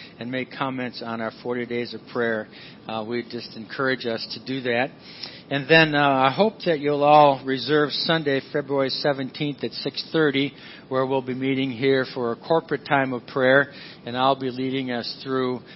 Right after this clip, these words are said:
uh, a series of prayer subjects as we lift our voices together in, uh, corporate prayer together. So I trust that you'll do that. And the reason why we're doing this initiative is because, uh, without God's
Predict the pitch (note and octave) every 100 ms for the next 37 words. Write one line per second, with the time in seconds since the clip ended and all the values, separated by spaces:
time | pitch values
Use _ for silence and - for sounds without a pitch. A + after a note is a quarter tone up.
0 | - A#2 A#2+ A#2 - F3 E3+ E3 D3 C#3
1 | - - D#3 D3 - F#3 F3 D3+ E3+ D#3+
2 | - A#2+ B2 B2 B2 A#2 C#3 B2 C3+ A#2
3 | B2+ B2+ - A#2+ - B2+ A#2 A#2 A#2 A2
4 | - - - - A#2 A#2 A2 - - A#2+
5 | - G#2+ - A#2+ A2 G#2 A#2+ G#2 G#2+ G2+
6 | - B2+ A#2 A2 - C#3+ C3+ - - -
7 | - B2 - A#2+ C3 C3 C#3 C#3 A#2 -
8 | - - - - D#3 D3+ D3+ A#3 A#3+ G#3
9 | E3 D#3+ D#3+ D#3 D3 D3 D3+ D3+ C#3 F#3
10 | G#3 E3 D#3 D#3 C#3+ E3+ - C#3 C#3 B2
11 | C3+ B2+ B2+ C#3 B2+ D#3 C#3+ C3+ - -
12 | - - - B2+ C3 C3+ C#3+ F3+ G3 F#3+
13 | - E3+ E3+ D#3+